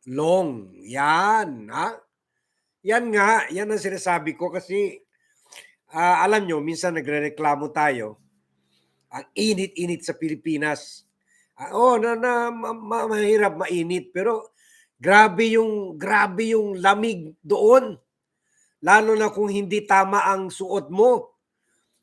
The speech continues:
Grabe, hangga, sagad buto ang lamig. Sagad buto. Ha? Grabe. Ah, lalo na sa winter. Lalo na sa mga lugar like Iceland, Norway.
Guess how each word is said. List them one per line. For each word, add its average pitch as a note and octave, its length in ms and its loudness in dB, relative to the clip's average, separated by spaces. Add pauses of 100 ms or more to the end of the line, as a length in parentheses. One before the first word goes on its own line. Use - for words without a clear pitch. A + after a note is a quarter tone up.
Grabe, G#3 480 4
hangga, G3+ 560 -2
sagad F#3 400 -2
buto G#3+ 400 -2
ang G3+ 160 -2
lamig. G3+ 480 -4 (800)
Sagad F#3+ 480 -2
buto. A3+ 480 2 (800)
Ha? G#3 240 0 (480)
Grabe. G#3+ 720 4 (720)
Ah, F#3+ 400 2
lalo G#3 240 4
na G3+ 160 -2
sa F#3 160 -4
winter. F#3 560 -2 (640)
Lalo F3 320 0
na F#3+ 80 -4
sa F3 160 -6
mga E3+ 160 -6
lugar E3+ 400 0
like C3+ 280 -6
Iceland, E3 880 -4 (880)
Norway. F3 1000 -2